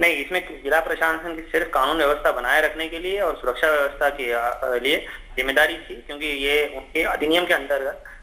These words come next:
ये आर्कियोलॉजिकल साइट है, उनके एक्ट के अंतर्गत, अ, सारा अधिकार उनके डीजी और सुपरिटेंडेंट के पास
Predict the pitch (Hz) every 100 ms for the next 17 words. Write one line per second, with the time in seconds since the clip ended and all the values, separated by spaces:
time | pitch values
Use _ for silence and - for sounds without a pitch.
0 | 143 139 135 156 165 180 156 156 - -
1 | - - - - 147 151 170 135 151 -
2 | 170 151 175 143 147 - - - - -
3 | 143 143 139 135 143 151 165 - 139 156
4 | 165 156 151 160 135 139 165 170 160 147
5 | 143 - 147 151 180 180 175 151